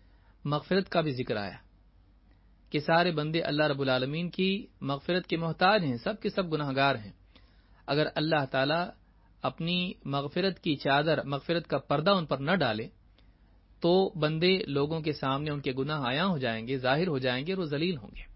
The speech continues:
اور انجام کے اعتبار سے وہ جہنم کے حقدار بن جائیں گے۔ تو جہاں اللہ تعالیٰ نے انسان کے جسم کے لبا-، لباس جسم کے لیے عطا کیا ہے، جسم کے ڈھانپنے کا انتظام کیا ہے،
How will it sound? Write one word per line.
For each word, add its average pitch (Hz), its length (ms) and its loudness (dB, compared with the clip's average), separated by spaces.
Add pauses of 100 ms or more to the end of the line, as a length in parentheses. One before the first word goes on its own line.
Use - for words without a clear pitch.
(1040)
اور 143 160 2
انجام 160 500 2
کے 190 120 2
اعتبار 151 380 4
سے 175 140 -2
وہ 180 60 2
جہنم 156 420 -2
کے 180 160 -2
حقدار 151 300 2
بن 139 160 -2
جائیں 95 240 -4
گے۔ - 220 -20 (600)
تو 139 80 -2
جہاں 143 220 2
اللہ 143 280 0
تعالیٰ 135 240 0
نے 131 100 -2
انسان 135 380 -2
کے 135 100 -6
جسم 170 300 -4
کے 170 120 -4
لبا-، 135 320 -4
لباس 143 420 2 (220)
جسم 139 300 -6
کے 139 100 -4
لیے 131 100 0
عطا 160 240 4
کیا 123 320 -2
ہے، 143 100 -10 (600)
جسم 165 340 -4
کے 151 140 -2
ڈھانپنے 131 480 -2
کا 165 300 2 (120)
انتظام 139 580 0
کیا 117 280 0
ہے، 120 100 -8